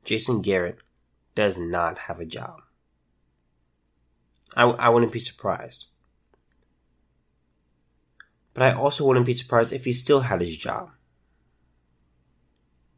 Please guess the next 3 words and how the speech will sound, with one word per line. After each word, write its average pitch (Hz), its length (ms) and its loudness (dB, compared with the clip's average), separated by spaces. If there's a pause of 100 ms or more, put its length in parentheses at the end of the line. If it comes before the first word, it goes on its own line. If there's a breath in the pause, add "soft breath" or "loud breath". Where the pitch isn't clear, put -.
(2250)
It's 247 120 0
just 294 240 4
pitiful. - 460 2